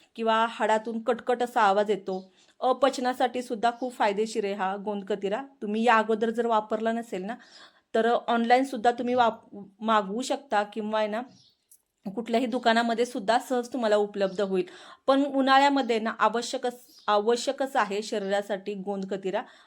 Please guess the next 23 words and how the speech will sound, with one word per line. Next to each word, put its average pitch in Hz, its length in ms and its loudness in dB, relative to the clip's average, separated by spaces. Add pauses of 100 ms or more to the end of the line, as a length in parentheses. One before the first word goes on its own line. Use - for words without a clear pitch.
आयुर्वेदिक 220 580 2
सुद्धा 214 320 -2
आहे. 214 200 -2
तुम्ही 226 440 -6
नक्की 240 320 -4
ट्राय 214 240 2
करून 180 320 -4
बघा. 160 200 -8 (500)
आणि 240 200 2
इथं 285 300 4
ना 277 100 2
मी 247 260 -2 (360)
जे 247 100 4
आपण 262 380 2 (680)
मिल्क 285 380 2
करून 269 240 4
घेतलं 269 240 0
होतं 233 180 0
ना, 208 100 -2
ते 262 260 -4
घालून 247 300 -2
घेतलेले. 226 420 -2 (380)
थोडंसं 240 560 0